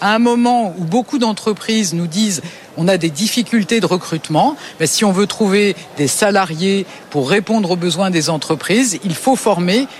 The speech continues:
il faut accompagner. Et je pense qu'en, en effet, une partie des excédents de l'unédic peut être mobilisée à cet effet.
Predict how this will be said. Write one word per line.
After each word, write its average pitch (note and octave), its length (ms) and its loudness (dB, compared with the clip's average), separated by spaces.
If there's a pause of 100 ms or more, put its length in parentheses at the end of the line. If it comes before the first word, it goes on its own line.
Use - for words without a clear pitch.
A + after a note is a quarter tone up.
il D#3+ 120 -4
faut - 200 2
accompagner. G3+ 760 0 (240)
Et E3 80 -2
je E3 120 -2
pense G3+ 340 2
qu'en, D3+ 220 -6 (400)
en G#3+ 180 4
effet, G3+ 300 2
une B3+ 100 4
partie A#3+ 340 0
des E3 240 0
excédents G3+ 500 0 (300)
de D#3 100 2
l'unédic G#3+ 720 0
peut G#3 160 0
être A#3 280 0
mobilisée E3+ 520 0
à G#3 80 2
cet D#3+ 240 -2
effet. B2 260 -8